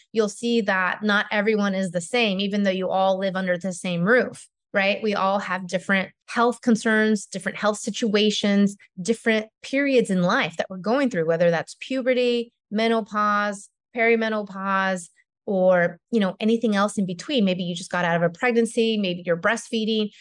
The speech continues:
These are all different situations that you have to take into consideration. And so again, it's not one size fits all. It can't be. So if there's any treatment that you're thinking about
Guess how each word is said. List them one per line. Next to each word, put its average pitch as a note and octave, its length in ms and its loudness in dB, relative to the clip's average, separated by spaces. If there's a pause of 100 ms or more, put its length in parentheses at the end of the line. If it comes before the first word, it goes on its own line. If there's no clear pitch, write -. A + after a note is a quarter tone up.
(400)
These D#4+ 220 0
are D#4+ 140 4
all G#3+ 220 4
different G#3 340 -4
situations A3 640 0
that F#3 240 -4
you G#3 140 0
have F#3 360 -2
to F#3+ 320 2 (280)
take A3+ 260 0
into G3+ 220 -2
consideration. F#3 920 -6 (220)
And G3 100 -2
so F#3+ 160 2
again, G3 340 2
it's F#3+ 200 -4
not G#3+ 280 2
one G3+ 160 2
size F3+ 300 -2
fits F3 240 -6
all. F3+ 400 0
It - 160 -16
can't G#3+ 380 -2
be. E3+ 240 -6
So G3+ 220 2
if G#3 260 0 (200)
there's F3+ 240 0
any C#4 240 2
treatment A3 440 0
that - 180 -4
you're G3+ 320 4 (100)
thinking C4 360 0
about D#3 340 -2